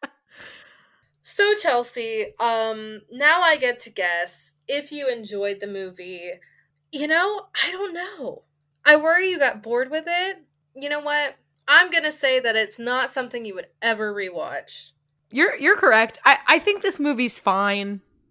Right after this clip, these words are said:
Speaker 2: but ultimately, it's just not something, yeah, it's just not something I would rewatch.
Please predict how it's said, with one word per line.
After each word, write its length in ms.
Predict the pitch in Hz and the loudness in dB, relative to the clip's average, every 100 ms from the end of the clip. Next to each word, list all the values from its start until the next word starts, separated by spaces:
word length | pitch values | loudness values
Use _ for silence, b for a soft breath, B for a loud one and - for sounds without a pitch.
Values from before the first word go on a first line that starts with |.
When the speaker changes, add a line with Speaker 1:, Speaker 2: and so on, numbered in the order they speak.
| _ | _
Speaker 2:
but 340 | 214 196 - - | 2 4 2 -2
ultimately, 1080 | 226 233 233 233 220 - 202 208 202 190 185 _ _ | 0 0 2 0 0 -2 0 0 -2 -4 -8 _ _
it's 260 | - 185 - | -8 -6 -8
just 320 | - 185 - | -6 -6 -6
not 460 | 180 170 170 170 139 - _ _ | -4 -2 0 0 -4 -10 _ _
something, 920 | - 180 170 - 170 165 165 165 165 - _ _ - | -8 -6 -6 -6 -6 -6 -10 -12 -16 -20 _ _ -2
yeah, 220 | 165 156 - | -2 -2 -6
it's 120 | 190 | -10
just 160 | - 202 | -10 -4
not 120 | 196 | -4
something 280 | 175 175 160 | -4 -6 -6
I 80 | 151 | -6
would 120 | 147 | -6
rewatch. 560 | 147 147 151 156 - | -8 -8 -8 -8 -12